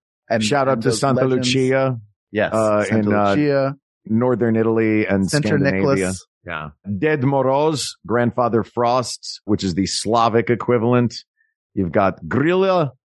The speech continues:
Speaker 2: in Iceland. You've got Father Whipper in, uh, Père Fouettard in France.
Speaker 1: Yeah.
Speaker 2: This, he's more of an enforcer. He's an enforcer along the lines of a Krampus. Let's talk about Krampus a little.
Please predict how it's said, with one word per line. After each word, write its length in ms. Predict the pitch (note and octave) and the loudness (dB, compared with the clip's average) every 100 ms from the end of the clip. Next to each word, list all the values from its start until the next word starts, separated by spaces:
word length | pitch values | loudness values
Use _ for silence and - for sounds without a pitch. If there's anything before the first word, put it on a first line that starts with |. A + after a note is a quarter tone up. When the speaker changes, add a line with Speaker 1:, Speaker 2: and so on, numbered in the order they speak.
| _ _ - | _ _ -2
Speaker 2:
in 140 | G#2+ A2 | -2 0
Iceland. 720 | C3+ C3+ - C#3+ C3+ C3 A#2+ - - | 0 0 -2 0 2 0 -2 -4 -6
You've 140 | B2+ A#2+ | -2 -2
got 200 | A#2 - | -2 -4
Father 300 | D3+ D#3 C#3+ | -2 0 0
Whipper 540 | G2+ G2 C#3+ F3 E3+ C#3+ _ _ | 0 0 0 0 -2 -4 _ _
in, 340 | G#2 G2+ G2+ | -2 0 2
uh, 200 | G2 F#2 F2 - | 2 2 0 -2
Père 360 | C3 C3+ B2 - | 0 0 0 -2
Fouettard 880 | C#3 C3 A#2+ - B2+ C3+ C3+ B2+ A2+ | 0 0 0 -2 0 2 0 -2 -4
in 140 | F#2+ F2+ | -2 -4
France. 600 | - B2 B2 A#2+ - - _ _ - | -2 0 0 0 -6 -12 _ _ -12
Speaker 1:
Yeah. 200 | A2 E2 | -8 -2
Speaker 2:
This, 140 | C3+ A2+ | -2 0
he's 180 | E3+ | 0
more 160 | D#3+ F3+ | 0 0
of 60 | D3 | 0
an 80 | |
enforcer. 600 | C3 G#2 A#2+ A#2+ G#2+ F#2+ | 0 -2 0 0 0 -2
He's 200 | F2 B2 | 0 0
an 80 | B2+ | 2
enforcer 500 | A#2+ - A#2 A2 A2 | 0 0 0 0 0
along 280 | G#2 G2+ G2 | 0 2 0
the 60 | F#2+ | 0
lines 280 | F#2 F2+ | 0 0
of 80 | E2+ | -2
a 40 | D#2 | -6
Krampus. 680 | - F#2 F2+ - A#1+ - - | -6 -4 -4 -6 -14 -14 -10
Let's 120 | - | -4
talk 120 | A3 | -2
about 160 | A3 F3+ | 0 -2
Krampus 460 | - G#2+ G2+ D#2 D2+ | 0 0 0 -6 -6
a 80 | |
little. 320 | D2 C2+ A#1 | -6 -6 -8